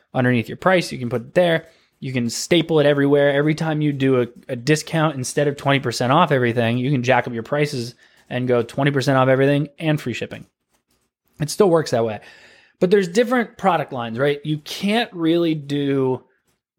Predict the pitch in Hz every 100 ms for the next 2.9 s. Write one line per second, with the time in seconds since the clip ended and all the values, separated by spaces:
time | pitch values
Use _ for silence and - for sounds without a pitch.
0 | 127 _ 170 175 175 165 180 165 143 185
1 | 151 165 170 175 - 165 - 160 160 160
2 | 165 151 151 143 143 127 151 156 -